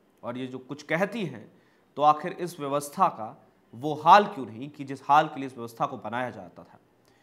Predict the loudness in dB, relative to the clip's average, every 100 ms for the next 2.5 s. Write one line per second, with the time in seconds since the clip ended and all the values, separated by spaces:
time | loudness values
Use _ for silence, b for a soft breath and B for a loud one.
0 | b b -6 -6 4 6 6 4 -6 -8
1 | -4 -4 -4 -8 -14 -6 -4 -4 -2 -4
2 | -4 -10 -12 -14 -20